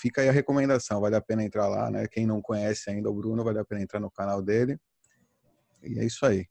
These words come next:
Eu queria dar essa apresentação. Eu queria também que você se apresentasse aí, Bruno, um pouco como, é, como você entrou aí no mundo do Bitcoin, quanto tempo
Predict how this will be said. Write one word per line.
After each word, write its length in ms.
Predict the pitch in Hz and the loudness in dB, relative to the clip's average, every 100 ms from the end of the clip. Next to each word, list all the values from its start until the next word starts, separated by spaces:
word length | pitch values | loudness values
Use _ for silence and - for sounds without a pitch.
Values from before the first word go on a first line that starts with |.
| _ - | _ -14
Eu 80 | 101 | -10
queria 220 | - 107 | 0 4
dar 80 | 107 | 4
essa 160 | 107 101 | 2 2
apresentação. 600 | 107 107 104 101 - 131 | 2 2 2 0 0 -2
Eu 40 | |
queria 180 | 143 139 | 0 0
também 220 | 151 147 | 2 2
que 80 | 143 | 2
você 240 | 147 156 | 0 0
se 80 | 151 | 0
apresentasse 720 | 151 156 147 131 120 117 - | 2 4 4 4 4 4 2
aí, 160 | 107 113 | 2 2
Bruno, 320 | 104 113 113 | 4 4 4
um 60 | 104 | 4
pouco 300 | 113 113 - | 2 0 0
como, 340 | 113 107 101 _ _ _ _ _ - | 2 2 2 _ _ _ _ _ -4
é, 440 | 104 98 95 95 107 - | 2 2 2 0 -6 -2
como 200 | 113 113 | 2 2
você 200 | 110 120 | 2 2
entrou 340 | 107 104 110 | 2 2 4
aí 100 | 110 | 4
no 120 | 107 101 | 4 2
mundo 200 | 107 101 | 2 0
do 120 | 101 | -2
Bitcoin, 800 | 98 - - 107 123 120 107 107 _ _ _ _ | -2 -6 -2 2 4 4 2 -4 _ _ _ _
quanto 260 | 110 101 | -6 -4
tempo 640 | 104 104 104 101 98 92 | -2 -2 0 0 0 0